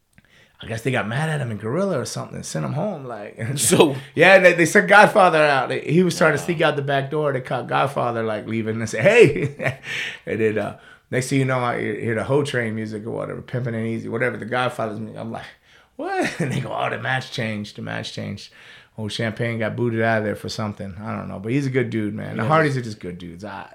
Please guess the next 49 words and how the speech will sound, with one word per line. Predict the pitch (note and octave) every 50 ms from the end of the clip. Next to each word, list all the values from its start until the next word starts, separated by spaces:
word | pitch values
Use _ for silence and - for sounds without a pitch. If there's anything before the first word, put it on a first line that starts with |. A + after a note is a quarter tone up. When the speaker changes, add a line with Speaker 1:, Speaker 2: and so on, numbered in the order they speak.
| - F#2
Speaker 1:
every | F2+ A2+ B2 B2+ A2+
day | G#2+ G2
was | F#2 F2+ F#2
a | F2+
cool | - - F#2 F2
day | D#2+ E2 D#2+
with | C#2+ C#2+ D2
them. | E2+ F2+ G2+
I | G#2+ G#2+
don't | G2+ G#2
have | G2
any | F#2 E2+ D#2+
cool, | - G#2 F2+ - -
Speaker 2:
You | - G#2+
Speaker 1:
like, | A#2+
Speaker 2:
guys | B2+ A2+ G#2
just | G#2 F#2+ -
called | - A2 A2 G#2
the | G2+
match | G#2+ G#2+ G#2+ -
in | A2
the | G#2 G#2
ring? | A2 A2+ A#2+ B2+ C3+ - - _ _ _ _ _ _
Right | - G2 G#2
there? | C3 D#3
Speaker 1:
Yeah, | D3+ A#2+ G2+ G2
well, | G2 G2+ G#2
we | A2+ A2+
wrestled | F#2+ G2 F#2 - - G2+ F#2
each | - -
other | G#2 F#2 F2 F2
so | - - F#2 F2
much, | F2+ G2 G#2 G#2+ F#2 E2 - - - F#2+
you | F2+
know. | F2 E2+ E2+ E2+ E2 D2 E2 E2
It | E2+
was | F2 F2+ G2
like | F2 E2 C#2+ C#2 - _ _ _ _ _ _ _ _ _ _
match | A2+ G#2 G2+ G#2 G2+ - -
A, | - G#2 G#2 G2+
B, | G2 G#2 G#2 G2+ G2
and | F#2+ F#2+
C | - - G#2 G#2+ A2 G#2 F#2
or | E2+ -
something. | - - E2 D2 E2+ F#2+ - -
Pretty | G3+ G3+ F3+ D3+
much | C#3 B2+ - -
my, | C3 A#2+ A#2 G#2+ G2+ -
my, | A2 A#2 A2+ G#2+